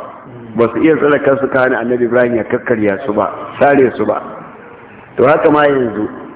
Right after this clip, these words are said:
inda musiba za ta sauka, shehi bai isa ya tare ta ba. Ba zai tare mu kansa ba, <coughs> ba zai tare wa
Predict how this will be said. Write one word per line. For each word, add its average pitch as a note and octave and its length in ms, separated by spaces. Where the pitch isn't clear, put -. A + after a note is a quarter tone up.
inda E3 280
musiba C#3+ 380
za B2+ 140
ta B2 160
sauka, A2 340
shehi D#3 460
bai A#2 180
isa A#2 140
ya D3 140
tare B2+ 260
ta G#2 100
ba. G2 140
Ba C3 140
zai F#3 220
tare G3 200
mu D3+ 100
kansa F3 380
ba, E3 140
<coughs> - 760
ba B2+ 140
zai E3 120
tare C#3+ 220
wa B2 200